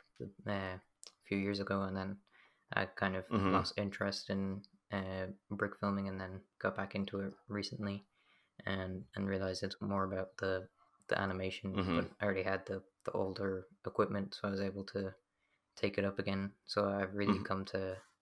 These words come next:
Speaker 2: Mm-hmm.
Speaker 1: focus more on
Speaker 2: Yeah,
Speaker 1: the,
Speaker 2: 'cause the thing
Speaker 1: the
Speaker 2: is,
Speaker 1: animation
Speaker 2: th-,
Speaker 1: principles,
Speaker 2: there,
Speaker 1: and
Speaker 2: there
Speaker 1: I can
Speaker 2: are,
Speaker 1: apply it
Speaker 2: there's
Speaker 1: to, like,
Speaker 2: hundreds
Speaker 1: figures
Speaker 2: of
Speaker 1: and
Speaker 2: talented animators
Speaker 1: Yeah.
Speaker 2: and, like, V F X artists out there, and they're all, there, you know, there are, there are hundreds, I mean,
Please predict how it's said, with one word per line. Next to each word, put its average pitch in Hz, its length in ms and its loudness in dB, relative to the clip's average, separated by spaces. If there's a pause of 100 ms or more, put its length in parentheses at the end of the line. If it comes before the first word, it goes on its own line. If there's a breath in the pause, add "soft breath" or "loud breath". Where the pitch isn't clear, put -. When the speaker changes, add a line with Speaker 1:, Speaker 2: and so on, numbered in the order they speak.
(400)
Speaker 2:
Mm-hmm. 113 120 4
Speaker 1:
focus 98 320 4
more 98 200 4
on 95 160 -2
Speaker 2:
Yeah, 104 120 12
Speaker 1:
the, - 20 8
Speaker 2:
'cause 123 140 6
the 127 80 8
thing 143 180 12
Speaker 1:
the 139 60 12
Speaker 2:
is, 131 160 10
Speaker 1:
animation 107 260 2
Speaker 2:
th-, - 40 -6
Speaker 1:
principles, 101 260 2
Speaker 2:
there, 131 160 12
Speaker 1:
and 117 80 6
Speaker 2:
there 139 360 12
Speaker 1:
I 117 140 12
can 113 80 12
Speaker 2:
are, 113 120 12
Speaker 1:
apply 101 320 4
it 107 60 0
Speaker 2:
there's 120 440 12
Speaker 1:
to, 98 180 -6
like, 101 140 4
Speaker 2:
hundreds 95 380 10
Speaker 1:
figures 98 140 4
Speaker 2:
of 92 200 12
Speaker 1:
and - 120 -6
Speaker 2:
talented 87 380 6
animators 87 560 4
Speaker 1:
Yeah. 85 160 2
Speaker 2:
and, 87 160 2
like, - 140 2
V 90 160 2
F 87 160 2
X 87 200 4
artists 82 300 6
out 92 220 4
there, 80 220 6
and 87 140 4
they're 95 140 10
all, 90 380 10 (280 soft breath)
there, 107 240 12
you 110 60 12
know, 107 100 12
there 107 220 12
are, 107 60 12
there 107 200 12
are 104 60 12
hundreds, 117 580 12
I 101 60 2
mean, 95 240 4